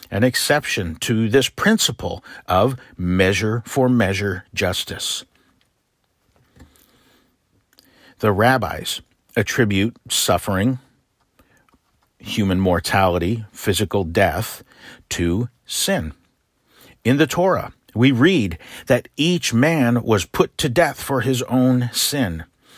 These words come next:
Every person dies for his or her own sin. James, or Yaakov, the brother of the master, Yeshua, wrote that when sin reaches its fullness,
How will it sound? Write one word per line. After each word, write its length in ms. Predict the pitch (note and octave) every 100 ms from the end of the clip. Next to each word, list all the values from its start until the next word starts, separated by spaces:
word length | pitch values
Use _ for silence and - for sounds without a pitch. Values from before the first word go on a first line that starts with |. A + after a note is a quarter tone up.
| - - - _
Every 400 | C#3 D3+ C#3 D3+
person 520 | C3 D#3+ D3+ - A2 F2
dies 560 | B2 C#3 B2+ F2+ - -
for 200 | A2+ F#2
his 460 | - G#2+ A2 B2+ A#2+
or 240 | - C3 B2+
her 480 | - G2+ F#2+ G#2 - -
own 440 | F#2+ F2+ F2+ G2 -
sin. 560 | - - C#3+ D#3 D#2+ - _ _ _ _ _ _ - - - _ _
James, 580 | F#2 A2 D#3 G2 E2 -
or 300 | - G2 G#2+
Yaakov, 720 | A2 G#2 A#2 D3 - C#2 - -
the 100 | A#2
brother 540 | F#2 G#2 A2 C3+ B2 -
of 240 | A2+ G#2
the 80 | G2+
master, 480 | A2 B2+ B2+ - F#2+
Yeshua, 640 | F#2+ F#2+ - F3 D3 D2 - _ - - - -
wrote 400 | F#2 B2+ C3+ F2 - - -
that 240 | - F#2+ A2+ -
when 240 | G#2+ E2+
sin 340 | D#2+ - G#2 G#2
reaches 460 | A#2 A2+ - G2+
its 120 | G2+ -
fullness, 680 | - G#3 F3+ B2+ - -